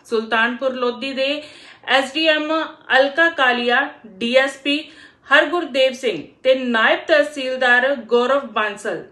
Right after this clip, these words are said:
ਸਬ ਰਜਿਸਟਰਾਰ ਤਲਵੰਡੀ ਚੌਧਰੀਆਂ, ਅ, ਗੁਰਵਿੰਦਰ ਸਿੰਘ ਵਿਰਕ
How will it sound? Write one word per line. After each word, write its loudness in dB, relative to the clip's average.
ਸਬ -2
ਰਜਿਸਟਰਾਰ -4
ਤਲਵੰਡੀ -4
ਚੌਧਰੀਆਂ, 0
ਅ, 0
ਗੁਰਵਿੰਦਰ 0
ਸਿੰਘ -6
ਵਿਰਕ 0